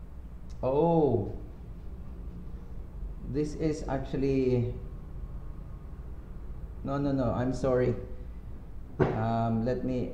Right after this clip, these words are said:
I will stand corrected, okay? So Nathan is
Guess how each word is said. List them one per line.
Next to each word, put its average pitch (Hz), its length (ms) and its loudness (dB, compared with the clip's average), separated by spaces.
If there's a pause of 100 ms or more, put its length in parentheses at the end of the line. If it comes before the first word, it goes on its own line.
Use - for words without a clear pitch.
I 123 280 2
will 151 180 4
stand 143 340 2
corrected, 120 500 2
okay? 147 560 2 (1300)
So 120 720 2 (2750)
Nathan 180 540 4
is 160 280 2